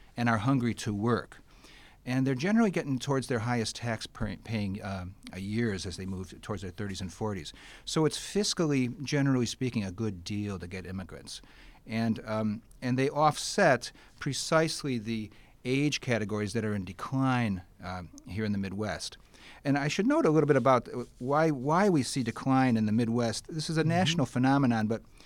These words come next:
Speaker 1: there are these, uh, there are these creatures, if you will, I'm one of them, called the baby boomers.
Speaker 2: I'm one too.
Speaker 1: They're born after the Second World War ends, so you start about nineteen forty-five and through about nineteen sixty-four.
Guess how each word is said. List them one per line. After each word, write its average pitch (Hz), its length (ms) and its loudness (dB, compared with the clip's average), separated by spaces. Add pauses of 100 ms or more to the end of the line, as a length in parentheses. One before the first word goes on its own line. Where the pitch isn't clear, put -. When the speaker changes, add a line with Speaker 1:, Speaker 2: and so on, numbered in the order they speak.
(360)
Speaker 1:
there 180 200 4
are 180 100 6
these, 175 240 2
uh, 156 120 0 (580)
there 165 160 2
are 165 80 6
these 156 160 0
creatures, 262 420 4
if 165 140 2
you 151 80 6
will, 151 160 10
I'm 131 140 8
one 135 140 8
of 131 60 6
them, 123 120 4
called 131 180 4
the 107 60 2
baby 123 340 4
boomers. 104 640 2 (400)
Speaker 2:
I'm 101 200 8
one 123 220 8
too. 104 220 6 (380)
Speaker 1:
They're 123 240 4
born 165 500 4
after 131 360 -2
the 110 80 -2
Second 160 320 0
World 120 280 2
War 208 300 8
ends, 170 340 2
so - 80 -4
you 131 160 0
start 151 240 0
about 123 220 2
nineteen 135 260 0
forty-five 156 720 2 (400)
and 156 120 2
through 151 100 2
about 131 180 6
nineteen 135 300 2
sixty-four. 135 800 2